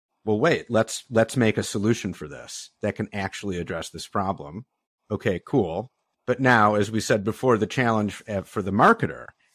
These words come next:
is we have to turn this kind of back burner, "There's nothing we can do about" kind of problem into, like, "Yeah, actually, not only can we address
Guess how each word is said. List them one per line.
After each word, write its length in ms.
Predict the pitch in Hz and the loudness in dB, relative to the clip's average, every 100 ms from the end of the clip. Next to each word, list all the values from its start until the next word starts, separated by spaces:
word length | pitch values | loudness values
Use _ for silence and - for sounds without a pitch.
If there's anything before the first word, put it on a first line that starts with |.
| _ | _
is 520 | 113 98 92 90 - _ _ _ _ - | -4 -2 -2 -4 -10 _ _ _ _ -2
we 120 | 165 | 2
have 160 | 151 | 2
to 100 | - | 0
turn 400 | - - 156 151 | -6 -2 0 2
this 460 | 139 131 117 - - _ _ - | 4 4 2 -2 -12 _ _ -4
kind 240 | 147 131 | 2 4
of 220 | 113 101 | 2 0
back 540 | - 104 127 117 - - | -10 0 2 4 0 -2
burner, 500 | 123 117 113 107 107 | 0 2 2 2 2
"There's 180 | 104 120 | 0 0
nothing 280 | 117 120 | 0 0
we 120 | 101 104 | 0 -2
can 180 | 107 | -2
do 200 | 95 113 | -2 0
about" 320 | 110 101 98 95 | 0 0 -2 -2
kind 180 | 101 | -4
of 80 | 95 | -4
problem 400 | - 95 92 98 | -4 -4 -2 -6
into, 260 | 95 101 110 | -6 -8 -4
like, 300 | 101 92 - - _ _ | -2 -2 -4 -20 _ _
"Yeah, 140 | 165 | 4
actually, 640 | 156 170 - 147 135 127 - _ _ _ - | 6 4 2 0 2 2 -2 _ _ _ 0
not 160 | 160 | 2
only 200 | 208 151 | 4 2
can 360 | - - 170 175 | 0 -2 0 2
we 120 | 143 | 2
address 360 | 113 104 98 | 2 0 -2